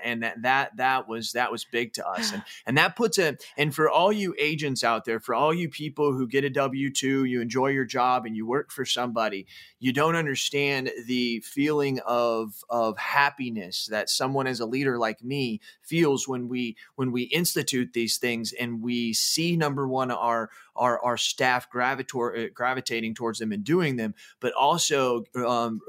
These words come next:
Speaker 1: yearning and bringing the results out of them as well. And, uh, it, it, it's really, really gratifying. It really, truly is. So good taste in the book there, Ted.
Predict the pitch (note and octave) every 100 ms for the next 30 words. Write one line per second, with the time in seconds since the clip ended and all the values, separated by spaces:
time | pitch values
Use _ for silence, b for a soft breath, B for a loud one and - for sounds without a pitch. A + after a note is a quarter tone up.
0 | A#2+ A#2 C3 C#3 C#3 C3+ A2+ A2 C#3+ C#3+
1 | C3+ B2 A2 G#2+ - C3 B2 - A#2 B2
2 | B2+ A#2 A2 G2+ G#2 A#2+ A#2 G2 B B
3 | B - B2+ B2 A#2+ A#2 A2+ G#2+ F#2 D2+
4 | - A2 A#2 A#2 A#2 A2 A#2 B2 C3 B2
5 | A#2 A2 G2+ G#2 F#2+ F#2 - D2 D2+ D#2
6 | G#2 G2 F2+ G#2 F#2+ F2 D#2+ C#2 - -
7 | D#2+ - C#3+ C#3 C#3 D#3 - - G#2 G2+
8 | C3+ - F#2 D#2 - D#2